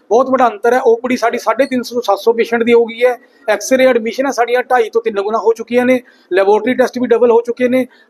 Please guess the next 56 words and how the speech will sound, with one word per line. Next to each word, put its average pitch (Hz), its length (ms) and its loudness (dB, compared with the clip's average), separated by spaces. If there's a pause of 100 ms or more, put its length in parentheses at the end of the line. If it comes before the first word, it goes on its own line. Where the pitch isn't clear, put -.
(100)
ਹਰ 294 120 2
ਚੀਜ਼ 247 320 0
ਦੇ 269 120 2
ਵਿੱਚ 240 240 -6
ਸਫਾਈ 202 380 -2
ਤੋਂ 262 160 2
ਲੈ 226 180 2
ਕੇ 247 180 2
ਮਰੀਜ਼ਾਂ 226 380 0
ਦੀ 240 160 -4
ਸਹੂਲਤ 226 360 0
ਨੂੰ 226 100 2
ਲੈ 226 100 2
ਕੇ 240 180 2 (340)
ਹਰ 277 80 0
ਚੀਜ਼ 254 260 0
ਦੇ 262 80 4
ਵਿੱਚ 247 160 -4
ਜ਼ਮੀਨ 247 360 0
ਅਸਮਾਨ 226 400 -2
ਦਾ 240 120 2
ਪਿਛਲੇ 233 340 -2
ਛੇ 240 220 2
ਮਹੀਨਿਆਂ 240 220 2
'ਚ 185 80 -4
ਫਰਕ 202 220 -2
ਆਇਆ। 226 260 2 (260)
ਉਹ 262 80 4
ਸਪੈਸ਼ਲ 247 480 0
ਦੇਖ 240 220 2
ਕੇ 240 120 2
ਮੈਡਮ 226 240 0
ਨੇ 233 80 -2
ਸਾਨੂੰ 226 200 -2
ਐਪਰੀਸੀਏਸ਼ਨ 226 500 -4
ਦਿੱਤੀ 226 300 -2
ਹੈ 247 120 2 (260)
ਔਰ 247 120 2
ਬਹੁਤ 247 300 2
ਹੀ 277 60 0
ਮੈਡਮ 240 280 0
ਨੇ 247 240 0 (200)
ਇਸ 226 200 0
ਚੀਜ਼ 247 120 -4
ਦੀ 247 60 -6
ਸ਼ਲਾਘਾ 214 360 0
ਕੀਤੀ 247 360 -2
ਹੈ। 247 100 0 (280)
ਤੇ 226 60 2
ਤੁਹਾਡੇ 233 200 2
ਮੀਡੀਆ 220 300 0
ਵਾਲੇ 262 160 2
ਕਰਮਚਾਰੀਆਂ 233 560 0
ਦਾ 233 100 4
ਵੀ 233 120 -4
ਮੈਡਮ 226 300 -2